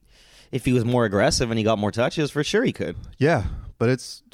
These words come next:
Speaker 2: holy Lord, man, just watching them. And yeah, of course, there's still guys out and all that stuff, but it's like, man, these, they,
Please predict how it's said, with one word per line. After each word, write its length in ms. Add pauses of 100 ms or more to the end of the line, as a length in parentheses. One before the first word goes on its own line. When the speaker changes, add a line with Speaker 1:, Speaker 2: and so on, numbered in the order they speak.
(100)
Speaker 2:
holy 260
Lord, 280
man, 320
just 180
watching 340
them. 320 (480)
And 160
yeah, 160
of 140
course, 320
there's 140
still 280
guys 320
out 180
and 80
all 140
that 140
stuff, 280
but 100
it's 140
like, 140
man, 180
these, 260
they, 180